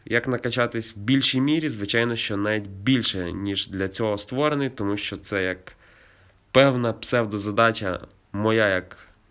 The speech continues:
спортивного відеоблогера чи просто відеоблогера, робити якісь певні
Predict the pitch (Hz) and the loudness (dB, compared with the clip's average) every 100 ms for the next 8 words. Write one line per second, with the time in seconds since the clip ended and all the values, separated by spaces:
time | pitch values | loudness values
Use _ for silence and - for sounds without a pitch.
0 | _ _ _ _ - - 110 - 104 98 | _ _ _ _ -12 -4 -4 0 0 0
1 | 92 92 101 123 160 190 190 165 151 143 | -4 -4 -2 -2 -2 0 0 0 -2 -6
2 | - - - 120 - 110 104 107 104 110 | -8 -6 -2 -2 -2 -4 -2 -2 -2 -2
3 | 107 98 90 107 127 143 120 - 107 - | -2 -2 -6 -6 -4 -4 -4 -10 -12 -4
4 | 110 113 113 104 | 0 0 0 -4